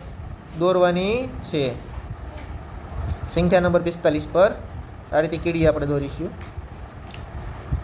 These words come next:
પાંચ નંબરનું આપેલું છે, સાતડે નવડે ઓગણએંસી.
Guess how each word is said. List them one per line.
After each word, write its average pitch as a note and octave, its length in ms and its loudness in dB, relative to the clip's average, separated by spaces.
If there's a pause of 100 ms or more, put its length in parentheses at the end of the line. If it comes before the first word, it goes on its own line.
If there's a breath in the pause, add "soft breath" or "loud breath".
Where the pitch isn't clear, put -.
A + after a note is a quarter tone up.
(1600)
પાંચ A#3+ 260 6
નંબરનું B3 400 8
આપેલું A3+ 300 4
છે, A#3+ 340 4 (800)
સાતડે A#3+ 500 8
નવડે A#3 560 8 (680)
ઓગણએંસી. A3+ 720 6